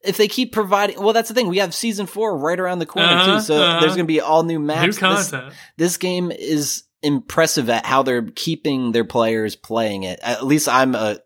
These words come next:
Speaker 1: class example of that.
Speaker 2: Well, the crowns are just cosmetics, right? Like, it's just costumes.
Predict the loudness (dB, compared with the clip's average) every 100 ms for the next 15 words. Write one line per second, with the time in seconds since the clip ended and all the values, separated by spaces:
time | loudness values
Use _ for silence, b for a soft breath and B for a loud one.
0 | -16 -4 -2 -2 -4 -8 -6 -4 -4 -4
1 | -6 -6 -8 -10 _ _ _ -2 0 0
2 | -4 -4 -4 -4 -4 -4 0 2 2 -2
3 | -2 -4 -8 -2 -2 0 -2 -2 -2 -4
4 | -2 0 0 0 -6 -8 -12